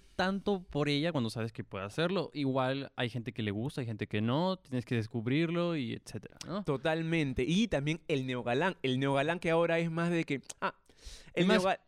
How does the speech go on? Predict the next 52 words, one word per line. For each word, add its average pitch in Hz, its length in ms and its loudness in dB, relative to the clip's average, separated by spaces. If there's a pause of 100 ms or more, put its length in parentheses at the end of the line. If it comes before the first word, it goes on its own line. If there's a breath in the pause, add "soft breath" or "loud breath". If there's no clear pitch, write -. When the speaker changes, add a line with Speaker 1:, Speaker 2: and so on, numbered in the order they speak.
(140)
Speaker 1:
chill. 135 480 -4
Speaker 2:
el 180 80 0
neogalán 196 340 2
es 240 80 2
más 220 180 0
chill. 185 360 2
El 160 240 -2
neogalán 180 440 4
Speaker 1:
<laughs> - 40 -16
Speaker 2:
no 190 160 2
te, 190 240 0
no 180 180 0
te, 190 180 2
no 190 120 2
te 202 80 2
recoge 170 380 0
de 156 80 0
tu 131 100 -4
jato 127 340 -2
cuando 113 220 -2
vas 123 140 0
a - 20 -6
salir 117 260 0
con 110 200 -2
ella. 104 200 -4
Speaker 1:
No, 220 220 2
te 214 80 -4
dice, 226 160 0
"Oye, 214 300 4
pero 175 260 2
cae, 240 340 0
cae 220 140 0
un 226 80 0
Speaker 2:
Claro, 240 240 2
Speaker 1:
taxi, 233 180 2
¿no? 233 140 4
Speaker 2:
"Oye, 226 160 2 (120)
Speaker 1:
O 175 140 0
Speaker 2:
cáe, 196 100 2
Speaker 1:
págatelo, 190 540 4
págatelo". 214 400 4
Speaker 2:
págatelo". 135 360 2
O - 160 0
el - 60 -6
Speaker 1:
Ah, 160 100 0
claro. 160 220 4
Speaker 2:
neo-, 117 60 -4
el 170 140 0
neogalán 175 500 0
no 208 80 -4
te 202 80 -2
acompaña, 185 720 0